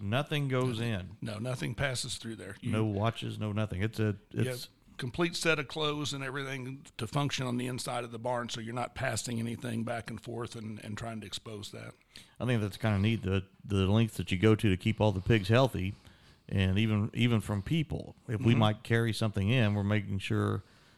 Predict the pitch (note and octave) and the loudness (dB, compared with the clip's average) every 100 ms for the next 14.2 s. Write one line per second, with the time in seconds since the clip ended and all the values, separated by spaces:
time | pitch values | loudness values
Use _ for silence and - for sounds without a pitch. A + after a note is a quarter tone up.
0 | _ - G2+ G2 G2+ G2 F#2+ G2 - - | _ -4 0 2 2 0 -2 -2 -6 -8
1 | A2 F#2+ - A2+ A2+ A2 F#2+ G#2+ G#2 F#2+ | -4 -4 -2 0 2 0 -2 -6 -6 -2
2 | A2+ A2 - A#2 A#2 G#2 - - - _ | 2 2 0 -2 -2 -2 -8 -16 -20 _
3 | _ - F#2 G2 G2 - A2 G#2 B2+ A#2+ | _ -14 -6 -6 -6 -6 -4 -4 -2 0
4 | G#2 G#2+ G2+ G2+ A2 G#2+ G2+ G2+ G#2+ G#2+ | 0 -2 -6 -6 -4 -4 -6 -8 -8 -8
5 | G#2 - _ _ - - - C3 B2 A2 | -8 -14 _ _ -20 -18 -6 0 0 0
6 | - G#2+ G2 G2+ G#2+ G2+ A2+ G2+ G2 - | -6 -6 -4 2 4 4 4 2 0 0
7 | F#2+ F#2 F#2 F#2 F2 G#2 - - - G3+ | 0 2 0 0 0 -2 -4 -6 -2 2
8 | G3 D#3+ E3 G3+ D#3 D3 D3+ C#3 A2+ A#2 | 2 2 4 4 6 4 2 2 0 -6
9 | - - B2 D3 D#3 D3+ C3+ C3 D3 B2+ | -12 -10 2 6 8 6 2 -2 0 0
10 | B2+ B2 B2+ - A2 D3+ C3+ C3 B2 G#2+ | 0 0 -2 -2 0 2 0 -2 -4 -4
11 | D3+ B2+ A2+ A#2 A#2+ A#2+ C#3 E3+ D#3 C#3 | -2 0 0 0 0 2 2 2 4 4
12 | C#3 C3 B2+ - A#2+ - C3+ C#3 B2 A2+ | 2 0 -2 -4 -4 -2 -2 -2 -2 -2
13 | A2 A2 G#2 - G#2 - D#3 G#2 F2 G#2 | -2 -4 -4 -8 -6 -4 -2 -4 -6 -8
14 | G2 | -8